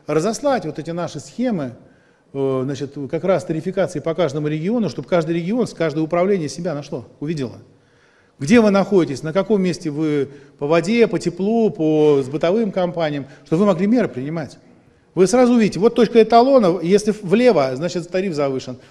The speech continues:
вправо тариф занижен. Заниженных, сразу скажу, процентов двадцать пять регионов, а семьдесят пять завышен. Я спрашиваю министерство: "А нафига вы это делаете так?"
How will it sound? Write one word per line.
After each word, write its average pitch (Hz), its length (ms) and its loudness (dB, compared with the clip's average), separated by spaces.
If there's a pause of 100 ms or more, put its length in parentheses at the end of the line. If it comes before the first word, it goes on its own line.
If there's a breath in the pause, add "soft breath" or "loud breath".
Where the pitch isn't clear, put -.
вправо 208 360 6
тариф 165 300 0
занижен. 123 480 -6 (300 soft breath)
Заниженных, 196 640 2 (260 loud breath)
сразу 185 300 4
скажу, 135 260 -6
процентов 165 500 -6
двадцать 151 320 -6
пять 131 140 -6
регионов, 117 540 -10
а - 80 -10
семьдесят 175 280 -4
пять 190 180 -4
завышен. 147 500 -6 (1500)
Я 175 120 0
спрашиваю 214 420 2
министерство: 185 580 2
"А 156 60 -2
нафига 202 340 -4
вы 156 100 -2
это 147 120 -6
делаете 147 400 -6
так?" 151 300 -8